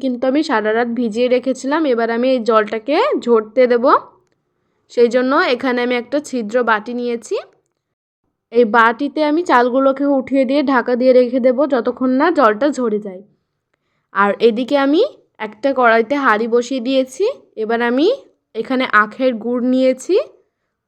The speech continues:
আখের যেই গুড়টা হয় সেই গুড়টাই কিন্তু আমি নিয়েছি। এবার আমি এখানে চারটে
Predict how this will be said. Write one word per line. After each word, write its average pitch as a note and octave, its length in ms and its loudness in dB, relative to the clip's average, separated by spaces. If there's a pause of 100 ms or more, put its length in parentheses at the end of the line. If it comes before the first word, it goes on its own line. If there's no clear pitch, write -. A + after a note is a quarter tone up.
(340)
আখের C4+ 400 -2 (100)
যেই C#4 240 -2
গুড়টা C4+ 320 -6 (120)
হয় C#4 220 4 (680)
সেই C4+ 220 2 (120)
গুড়টাই C#4+ 540 0 (100)
কিন্তু C#4+ 360 0
আমি C4 120 -2 (100)
নিয়েছি। B3 420 -4 (1400)
এবার A#3 320 0
আমি C4+ 160 0
এখানে D4 280 2 (560)
চারটে A#3+ 400 -2